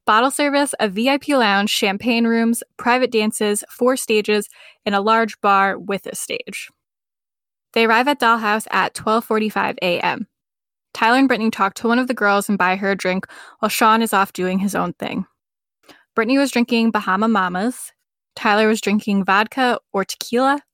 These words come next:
and Sean was drinking Captain and Diet Cokes. At some point, Tyler and Brittany go outside to smoke. Around two thirty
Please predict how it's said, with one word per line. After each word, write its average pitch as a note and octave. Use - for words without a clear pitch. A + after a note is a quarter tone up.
and A3
Sean A#3+
was B3
drinking A3
Captain F#3+
and F3+
Diet -
Cokes. -
At G3+
some A#3+
point, A#3
Tyler G#3+
and B3+
Brittany G3+
go F#3
outside -
to -
smoke. -
Around G#3+
two E4+
thirty G3+